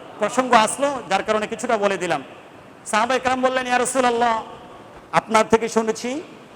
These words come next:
যে জেহাদের মর্যাদা এত বেশি, মুজাহিদ যদি শহীদ হয় আর যে যুদ্ধে যাবে সে যদি গাজী হয়, আল্লাহ দুজনকেই ক্ষমা করে দেয়,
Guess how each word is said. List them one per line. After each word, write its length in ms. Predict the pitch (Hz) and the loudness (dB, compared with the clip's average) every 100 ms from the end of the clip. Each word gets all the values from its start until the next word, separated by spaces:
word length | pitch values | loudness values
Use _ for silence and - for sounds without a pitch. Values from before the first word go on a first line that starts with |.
| - | -8
যে 80 | 175 | -2
জেহাদের 540 | 180 196 247 247 254 | 2 6 4 6 4
মর্যাদা 420 | 233 240 247 240 | 4 4 2 4
এত 180 | 247 247 | 2 4
বেশি, 460 | 247 247 254 254 226 - - - - - 165 | 2 2 -2 -4 -6 -14 -20 -20 -20 -14 -2
মুজাহিদ 560 | 190 233 254 240 208 | 2 8 6 6 2
যদি 220 | 254 254 | 2 2
শহীদ 400 | - 226 233 262 | 2 2 2 2
হয় 340 | 214 262 294 330 - - - - - - - - | 6 6 6 2 -4 -16 -18 -20 -20 -20 -6 6
আর 340 | 247 262 254 - - - - 143 | 8 8 6 0 -14 -18 -18 4
যে 160 | 247 | 6
যুদ্ধে 340 | 208 247 - 254 | 6 2 4 4
যাবে 220 | 254 247 | 4 4
সে 160 | 247 | 4
যদি 220 | 254 254 233 | 4 0 2
গাজী 440 | 220 233 233 311 | 4 4 4 4
হয়, 260 | 233 247 190 - - - | 6 4 2 -8 -16 4
আল্লাহ 320 | 226 247 254 240 | 6 8 6 6
দুজনকেই 600 | 233 240 240 247 330 339 | 4 2 0 0 0 0
ক্ষমা 280 | - 240 220 | 0 2 2
করে 260 | 208 202 | 4 2
দেয়, 220 | 185 170 | 2 0